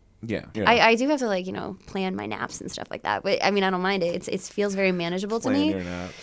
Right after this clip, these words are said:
Speaker 2: And I don't know. There's, like, a lot of the things that people are doing where I'm like, "I don't really care to be a part of that anyway."
Speaker 1: Yeah.
Speaker 2: You know what I mean? And the people who, like, love me and know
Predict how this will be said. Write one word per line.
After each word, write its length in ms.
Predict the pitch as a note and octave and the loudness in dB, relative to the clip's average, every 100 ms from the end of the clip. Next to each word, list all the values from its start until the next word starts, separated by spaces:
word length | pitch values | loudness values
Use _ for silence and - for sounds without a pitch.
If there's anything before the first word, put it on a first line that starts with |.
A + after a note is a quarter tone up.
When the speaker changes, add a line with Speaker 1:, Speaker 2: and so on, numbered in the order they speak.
| - _ | -20 _
Speaker 2:
And 140 | - D4 | -2 0
I 80 | E4+ | 4
don't 140 | F#4 | 4
know. 160 | F4 F4 | 4 2
There's, 180 | D#4+ | 0
like, 160 | D#4 D4 - | -2 -2 -4
a 100 | B3+ | -2
lot 220 | A#3 C4+ | 0 -2
of 80 | C#4 | -4
the 80 | |
things 260 | C4 B3 B3+ | -4 -2 -2
that 100 | A#3 | -2
people 220 | A3+ A3 | -4 -6
are 60 | A3+ | -6
doing 240 | G#3+ A3 | -4 -2
where 80 | A3 | -2
I'm 140 | G#3+ G#3 | -2 -4
like, 180 | G#3 - - | -6 -10 -14
"I 40 | |
don't 180 | A#3+ C4 | -12 -12
really 260 | A#3+ A#3 G#3+ | -10 -10 -12
care 220 | - A3+ | -12 -12
to 60 | G#3+ | -10
be 100 | G#3 | -12
a 40 | |
part 180 | A#3 G#3 | -12 -12
of 40 | |
that 100 | G#3 | -10
anyway." 340 | G#3+ - - - - _ | -10 -10 -12 -16 -20 _
Speaker 1:
Yeah. 240 | F#2 F#2+ G2 | 0 0 0
Speaker 2:
You 60 | |
know 60 | A3 | 0
what 60 | A3 | 2
I 20 | |
mean? 100 | A#3+ | 2
And 80 | A#3+ | 4
the 60 | B3+ | 4
people 140 | B3 | 4
who, 80 | B3+ | 4
like, 160 | A#3+ F#3+ | 4 4
love 240 | F#3 F#3+ | 2 2
me 180 | G#3+ A3 | 2 4
and 160 | G3 | 4
know 440 | F3+ F3 F3+ F3+ | 4 2 4 2